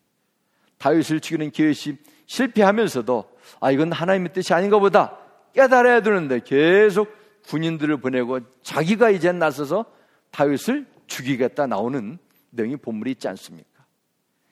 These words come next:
이것이 성령이 계시지 않는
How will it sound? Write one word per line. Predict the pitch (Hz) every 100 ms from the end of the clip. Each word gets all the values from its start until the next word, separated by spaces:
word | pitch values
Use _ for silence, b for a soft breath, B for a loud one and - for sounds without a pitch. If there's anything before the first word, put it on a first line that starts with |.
| _ -
이것이 | 170 240 - 131 98 b b b -
성령이 | - 240 254 254 240 226 214 185 196 190
계시지 | - 156 - 147
않는 | 143 135 165 185 117